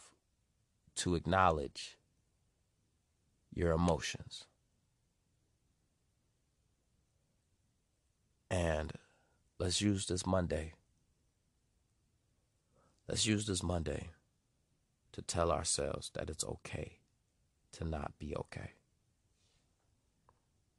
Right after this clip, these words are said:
So with that being said,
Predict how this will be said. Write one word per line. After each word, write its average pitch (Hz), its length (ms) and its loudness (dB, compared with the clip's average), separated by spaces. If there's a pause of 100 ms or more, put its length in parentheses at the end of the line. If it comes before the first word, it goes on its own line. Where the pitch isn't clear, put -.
(1000)
So - 220 4
with 107 240 4
that 110 160 -2
being 92 200 -2
said, 101 440 6